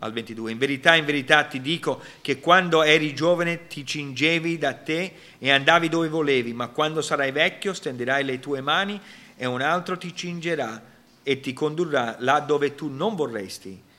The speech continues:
Or disse questo per indicare quale morte egli avrebbe glorificato Dio, e detto questo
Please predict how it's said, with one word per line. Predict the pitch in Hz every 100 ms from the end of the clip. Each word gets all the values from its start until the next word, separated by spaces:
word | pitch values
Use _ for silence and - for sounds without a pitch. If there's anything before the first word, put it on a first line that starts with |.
| _ -
Or | 151 185
disse | 180 196 214
questo | 185 202 208 214 214
per | 202 185
indicare | 185 190 190 185 170 143 139 - - -
quale | 175 175 214
morte | 175 143 - 165
egli | 147 147 147
avrebbe | 147 139 139 139
glorificato | 135 135 131 131 131 135
Dio, | 135 185 196 131
e | 113
detto | 120 - 170
questo | - 139 131 - 143 143